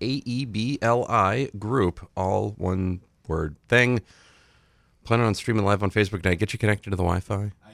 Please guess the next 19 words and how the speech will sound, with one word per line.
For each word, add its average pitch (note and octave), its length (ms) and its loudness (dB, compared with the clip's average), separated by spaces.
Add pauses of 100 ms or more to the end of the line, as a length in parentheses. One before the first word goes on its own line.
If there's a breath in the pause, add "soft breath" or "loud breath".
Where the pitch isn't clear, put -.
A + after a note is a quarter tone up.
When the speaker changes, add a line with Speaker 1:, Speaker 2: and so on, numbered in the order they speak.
(540)
Speaker 2:
connected - 360 -20
to - 80 -20
Wi-Fi. - 100 -20
Speaker 1:
You G#2+ 180 10
are. F#2 140 8
You're A2+ 240 8
in. E2 400 6
All G2 140 4
right. F#2+ 280 2 (240)
Speaker 2:
I'm - 160 -20
live - 100 -20 (280)
on, F#2 160 -20
uh, - 60 -20 (200)
Facebook - 580 -20
Live - 20 -8
Speaker 1:
All F#2 60 -2
Speaker 2:
right F2 100 -2
Speaker 1:
right. F#2+ 80 -8
Speaker 2:
now. - 200 -10